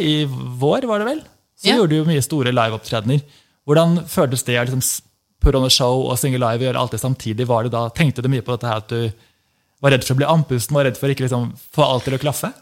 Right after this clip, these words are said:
Speaker 2: <laughs> Nei, jeg tenkte ikke på, på det med å bli andpusten, fordi det er liksom, det var bare en låt <laughs> om gangen. Det er mer som hvis det er et stort show,
Speaker 1: Ja.
Speaker 2: du skal ha flere låter etter hverandre. Og,
Speaker 1: Så klart, du rekker jo ikke
Speaker 2: og
Speaker 1: å hente
Speaker 2: sånn.
Speaker 1: deg inn.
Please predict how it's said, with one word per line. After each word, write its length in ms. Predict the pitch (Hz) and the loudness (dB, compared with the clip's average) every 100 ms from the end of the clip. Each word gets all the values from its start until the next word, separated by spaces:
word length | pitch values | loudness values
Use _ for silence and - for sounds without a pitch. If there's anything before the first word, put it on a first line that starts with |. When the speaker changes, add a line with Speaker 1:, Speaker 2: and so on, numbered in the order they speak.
| - | 0
Speaker 2:
<laughs> 580 | 202 208 - - - | 2 2 -2 -12 -8
Nei, 280 | 220 214 226 | 0 2 2
jeg 120 | 226 | -2
tenkte 320 | 226 220 202 196 | -2 -2 -4 -6
ikke 140 | - 226 | -8 -6
på, 760 | - 202 196 196 190 185 175 165 - - | -2 0 2 2 0 0 -2 -4 -10 -6
på 180 | 185 | -4
det 160 | 175 170 | -2 -2
med 100 | 175 | -2
å 100 | 170 | -4
bli 100 | 165 | -4
andpusten, 480 | 151 160 160 196 185 | -6 -6 -6 -6 -6
fordi 240 | - 170 160 | -8 -6 -4
det 40 | 160 | -4
er 80 | 151 | -4
liksom, 240 | 156 135 139 _ _ _ - | -6 -8 -10 _ _ _ -6
det 20 | |
var 100 | 175 | -2
bare 200 | 170 151 | 0 0
en 80 | 151 | -2
låt 500 | 160 170 - - - - 190 | -6 -8 -4 -2 -2 -6 -6
<laughs> 220 | 180 - | 0 4
om 100 | 247 190 | 4 4
gangen. 380 | 208 202 208 208 - - 226 - | 2 2 -2 -2 -8 -16 -8 0
Det 40 | |
er 40 | 226 | 2
mer 180 | 233 233 | 2 0
som 160 | 269 | 0
hvis 160 | 240 240 | 0 0
det 80 | 208 | -2
er 60 | |
et 80 | 214 | -2
stort 400 | - - 190 170 | -4 -4 -6 -2
show, 420 | - 202 220 175 - _ _ | 0 2 0 -2 -8 _ _
Speaker 1:
Ja. 180 | 135 131 | 2 2
Speaker 2:
du 60 | - | 0
skal 200 | 190 185 | -4 -4
ha 40 | |
flere 220 | 180 170 | -4 -4
låter 260 | 170 160 165 | -4 -6 -10
etter 160 | - | -10
hverandre. 480 | 156 165 170 156 139 | -10 -8 -6 -6 -6
Og, 60 | - | -4
Speaker 1:
Så 80 | 131 | -2
klart, 140 | 127 | 0
du 80 | 123 | 0
rekker 180 | 123 - | -2 -2
jo 80 | 117 | -2
ikke 80 | 127 | 0
Speaker 2:
og 60 | |
Speaker 1:
å 40 | 127 | 0
hente 80 | |
Speaker 2:
sånn. 60 | 214 | 0
Speaker 1:
deg 140 | 117 | 0
inn. 100 | 123 | 0